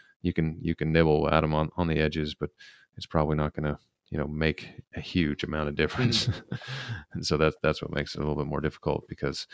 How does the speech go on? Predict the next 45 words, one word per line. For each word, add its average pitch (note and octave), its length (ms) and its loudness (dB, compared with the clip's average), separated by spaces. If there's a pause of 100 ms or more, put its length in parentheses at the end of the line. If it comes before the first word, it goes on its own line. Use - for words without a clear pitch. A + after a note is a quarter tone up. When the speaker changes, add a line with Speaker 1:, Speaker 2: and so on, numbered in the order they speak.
(240)
Speaker 1:
I E2 40 0
think D#2 140 2
Republicans D2+ 540 2
have C#2+ 160 -4 (380)
fallen D2+ 280 4
into D2 120 -2
this C#2+ 140 0
trap, D2 380 6
and C#2 160 -6 (200)
certainly C#2+ 380 0
with, D2 280 -2
uh, D2 260 2 (120)
with, D2+ 260 -4
during D#2 220 -2
the D2 80 -6
George D2+ 240 -2
W. D2 160 -2
Bush D2+ 220 -2
years, C#2+ 280 -2
is D#2+ 100 -12
that - 140 -4 (180)
you, D#2+ 100 -2
you C#2 200 -4
overpromise D2+ 840 2 (460)
a D#2 40 -2
lot D2 140 2
of - 80 -8
things, C#2 360 -6
and - 100 -12 (260)
Democrats, D2+ 580 2
uh, D2 240 -2
get C#2 160 -8
this D#2 120 -8
all C#2+ 100 -4
the E2 180 -2
time. D#2+ 160 2
I C#2+ 60 -2
mean, C#2 80 -4
they, C2+ 240 -6
they C#2+ 100 -10
make C#2 200 -8
these B1 140 -12
big C#2 180 -8
promises, D#2 560 -6
and, - 140 -16